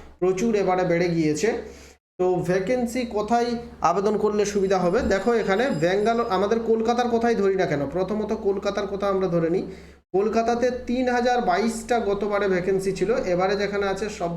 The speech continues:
থেকে বেশি তেরোশো বিরাশি। এবারে কলকাতাতেই হায়েস্ট ভ্যাকেন্সি আছে তেরোশো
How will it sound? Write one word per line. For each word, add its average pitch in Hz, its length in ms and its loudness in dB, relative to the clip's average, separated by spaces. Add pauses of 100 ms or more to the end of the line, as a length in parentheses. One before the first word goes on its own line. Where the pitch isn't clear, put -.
থেকে 208 220 -4
বেশি 190 260 -2
তেরোশো 165 440 -2
বিরাশি। 143 380 -4 (400)
এবারে 185 220 2 (100)
কলকাতাতেই 202 440 0
হায়েস্ট 208 320 0
ভ্যাকেন্সি 214 380 -2
আছে 226 180 -2
তেরোশো 208 420 0